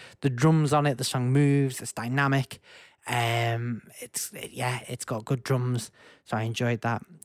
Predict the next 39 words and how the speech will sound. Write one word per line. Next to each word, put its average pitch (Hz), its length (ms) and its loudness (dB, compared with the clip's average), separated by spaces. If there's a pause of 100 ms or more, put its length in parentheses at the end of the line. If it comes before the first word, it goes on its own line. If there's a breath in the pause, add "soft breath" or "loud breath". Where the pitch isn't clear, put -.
(320)
And 131 180 -2
like 160 160 2
I 135 40 -4
said, 139 200 -2
the 143 60 -8
bass 156 320 2
in 139 100 0
general 135 540 0
on 135 120 0
this 127 140 0
album, 127 280 0
I, 120 140 -2
I 117 120 -8
really 131 260 -2
quite 120 220 -6
enjoyed. 120 400 -4
It's - 180 -10
a 143 60 -2
very 143 200 2
bass-led, 120 680 -6 (800 soft breath)
uh, 113 260 0
album, 117 320 0
I 113 80 -2
thought, 113 400 -10 (320)
uh, 120 160 -2
whether 113 320 -8
that's 107 220 -10
a 113 80 -8 (200)
correct 117 320 -6
term, 107 220 -4
I 110 60 -4
don't 98 160 -8
know. 110 120 -8 (480 loud breath)
But, - 280 -8
uh, 117 240 -2 (280)
but 151 60 2
I 180 120 6
enjoyed 180 420 6
it 202 120 0